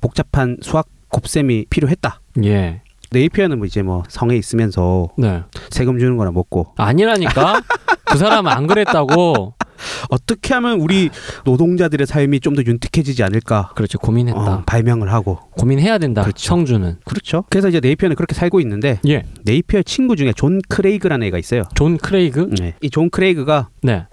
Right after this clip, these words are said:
Speaker 1: 영국 왕자 주치의였습니다.
Speaker 2: 어,
Speaker 1: 음.
Speaker 2: 그래요?
Speaker 1: 음, 의사였다는 얘기죠.
Speaker 2: 갑자기 의사가
Speaker 1: 음.
Speaker 2: 왜 튀어나와요?
Speaker 1: 친구거든, 네이피어의 친구.
Speaker 2: 어, 그런데?
Speaker 1: <laughs> 왕자의 주치의니까
Speaker 2: 네.
Speaker 1: 왕자랑 늘 같이 다녀야 되지 않겠습니까?
Speaker 2: 그렇죠.
Speaker 1: 왕자가 가는 곳은 어디든 간다.
Speaker 2: 아하.
Speaker 1: 음. 왕자가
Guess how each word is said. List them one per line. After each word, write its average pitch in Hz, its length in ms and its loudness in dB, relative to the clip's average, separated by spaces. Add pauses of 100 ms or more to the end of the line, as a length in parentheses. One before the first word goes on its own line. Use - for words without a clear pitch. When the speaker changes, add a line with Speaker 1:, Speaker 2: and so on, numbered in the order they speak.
Speaker 1:
영국 151 280 2
왕자 151 240 2
주치의였습니다. 101 840 -2 (160)
Speaker 2:
어, 95 540 2
Speaker 1:
음. 98 60 0
Speaker 2:
그래요? 95 400 0 (100)
Speaker 1:
음, 90 120 -8 (100)
의사였다는 165 460 0
얘기죠. 110 240 -4 (100)
Speaker 2:
갑자기 185 240 0
의사가 156 160 2
Speaker 1:
음. 101 60 0
Speaker 2:
왜 101 40 2
튀어나와요? 92 500 -2 (300)
Speaker 1:
친구거든, 110 480 -2
네이피어의 87 300 0
친구. 95 300 -2
Speaker 2:
어, 123 340 2
그런데? 139 380 0 (280)
Speaker 1:
<laughs> - 240 -18
왕자의 165 400 2
주치의니까 123 720 0
Speaker 2:
네. 127 220 0
Speaker 1:
왕자랑 123 440 0
늘 104 140 0
같이 - 260 -4
다녀야 120 220 2
되지 98 160 -2
않겠습니까? 87 400 -4
Speaker 2:
그렇죠. 95 380 0
Speaker 1:
왕자가 120 420 0
가는 107 180 0
곳은 107 220 0
어디든 98 320 0
간다. 85 380 -6
Speaker 2:
아하. 104 880 0
Speaker 1:
음. 90 40 -2 (360)
왕자가 147 500 0